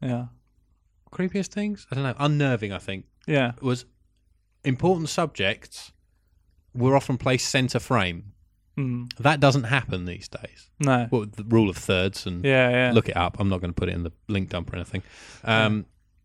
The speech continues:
Speaker 1: Yeah.
Speaker 2: and that's, I found that a bit odd and unnerving that your,
Speaker 1: Yeah.
Speaker 2: your chief subject was centre frame, but it may just have been the D O P thinking about the inevitable four-by-three T V crop he'd have to
Speaker 1: <laughs>
Speaker 2: do.
Speaker 1: But, um, uh,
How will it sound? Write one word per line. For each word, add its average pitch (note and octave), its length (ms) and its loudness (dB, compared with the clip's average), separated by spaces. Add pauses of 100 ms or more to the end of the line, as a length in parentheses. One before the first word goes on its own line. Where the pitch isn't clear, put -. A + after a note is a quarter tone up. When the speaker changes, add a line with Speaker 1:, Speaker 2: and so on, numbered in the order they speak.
(800)
Speaker 1:
Yeah. C#3+ 60 2
Speaker 2:
and C3 100 4
that's, C3+ 260 2 (640)
I C#3+ 120 4
found F3 180 4
that D#3+ 100 6
a C#3 40 4
bit D3 180 4
odd C#3+ 160 8
and B2+ 140 4
unnerving G#2 640 2 (360)
that A#2+ 100 2
your, A#2 180 4
Speaker 1:
Yeah. C3 120 2
Speaker 2:
your B2 100 6
chief D3 260 4
subject A#2 380 0
was G#2 100 -4
centre A2 260 -2
frame, G2 420 -2 (320)
but B2+ 100 0
it B2 80 -2
may C3 340 6
just B2 200 0
have - 40 -8
been A#2+ 160 2
the A2+ 120 -2 (120)
D B2 140 2
O A2+ 100 4
P A#2+ 220 2
thinking A2+ 260 -2
about G#2+ 220 0
the G#2+ 100 4
inevitable A2 480 0
four-by-three G#2+ 640 0
T - 180 2
V A#2 180 4
crop F3 200 6
he'd D#3 160 8
have D3+ 280 8
to D3+ 120 8
Speaker 1:
<laughs> D3+ 240 8
Speaker 2:
do. G#3+ 160 6 (220)
Speaker 1:
But, C#3+ 280 -2
um, F3 180 0 (120)
uh, C3 140 -6